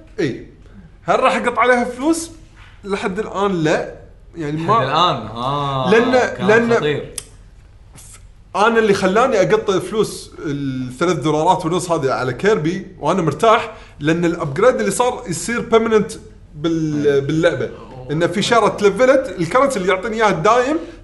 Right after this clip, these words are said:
Speaker 1: ثابت، خلاص زاد. وراح يعطيني إياها دايم.
Speaker 2: يعني
Speaker 1: بس
Speaker 2: استثمار،
Speaker 1: هذه لا، بس
Speaker 2: استثمار
Speaker 1: ها-،
Speaker 2: بس.
Speaker 1: إي، اس-، يعني تقدر تقول إي.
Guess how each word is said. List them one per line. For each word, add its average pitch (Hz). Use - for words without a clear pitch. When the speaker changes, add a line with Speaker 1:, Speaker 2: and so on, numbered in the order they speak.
Speaker 1:
ثابت، 180
خلاص 156
زاد. 151
وراح 156
يعطيني 185
إياها 175
دايم. 127
Speaker 2:
يعني 117
Speaker 1:
بس 147
Speaker 2:
استثمار، 247
Speaker 1:
هذه 170
لا، -
بس -
Speaker 2:
استثمار 196
Speaker 1:
ها-، -
Speaker 2:
بس. 247
Speaker 1:
إي، 185
اس-، -
يعني 220
تقدر 302
تقول -
إي. 170